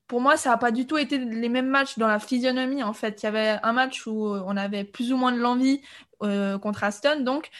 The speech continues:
et une équipe contre le Real où on a joué un petit peu, euh, comme on avait parlé, avec, en, de façon sénatrice un petit peu. Et, et sincèrement,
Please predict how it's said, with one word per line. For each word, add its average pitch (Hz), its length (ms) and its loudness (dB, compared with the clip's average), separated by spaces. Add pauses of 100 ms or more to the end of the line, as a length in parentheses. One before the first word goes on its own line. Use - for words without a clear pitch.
(220)
et 220 240 0
une 220 100 2
équipe 247 240 0
contre 247 220 -2
le 226 40 0
Real 262 340 4
où 254 40 0
on 226 140 -2
a 220 100 0
joué 233 220 0
un 233 140 2
petit - 180 -10
peu, 262 300 2
euh, 214 60 -2
comme 214 160 -4
on 220 80 0
avait 214 200 0
parlé, 208 220 0
avec, 220 320 -2 (120)
en, 202 280 -2
de 190 180 -6
façon 220 260 -2
sénatrice 233 520 -2
un 208 100 -2
petit 202 140 -12
peu. 262 160 2 (600)
Et, 208 480 0
et 226 60 -2
sincèrement, 262 640 0